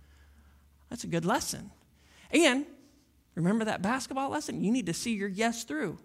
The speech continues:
'Cause you get into marriage, and sometimes people change in marriage. And no matter how they change, the commitment is that we're gonna see this through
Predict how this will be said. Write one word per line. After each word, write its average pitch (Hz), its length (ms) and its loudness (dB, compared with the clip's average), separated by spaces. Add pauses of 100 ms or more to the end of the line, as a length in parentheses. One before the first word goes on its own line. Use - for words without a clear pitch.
(600)
'Cause 190 140 4
you 190 80 0
get 214 100 4
into 277 200 2
marriage, 196 440 2
and 175 100 -4
sometimes 226 480 -2
people 247 260 -4
change 320 300 -4
in 196 80 -4
marriage. 165 300 -2
And 202 80 -2
no 214 80 0
matter 220 220 2
how 233 180 0
they 226 140 -4
change, 302 340 -6
the - 80 -6
commitment 233 400 -4
is 226 140 -4
that - 100 -4
we're 240 160 2
gonna 240 180 0
see - 460 -6
this 190 300 -4
through 196 320 -2